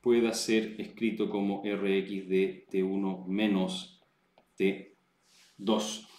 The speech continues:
Y con condición necesaria anterior me refiero específicamente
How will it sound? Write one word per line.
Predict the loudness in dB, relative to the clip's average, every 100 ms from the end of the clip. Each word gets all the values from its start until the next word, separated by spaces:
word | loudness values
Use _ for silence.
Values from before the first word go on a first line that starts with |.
| -20 -20 -12
Y | -6 2
con | 6 8 6 4 0 -14 _ _ _ _ _
condición | -2 2 2 4 4
necesaria | 4 4 0 2 4 6 4 2 -4 -4
anterior | -4 2 8 10 8 4 -8 -8
me | -4
refiero | -2 -2 6 8 10 8 2 -14 _ _ _ _ _ _ _ _ _
específicamente | -8 -4 -2 0 0 2 2 4 2 4 2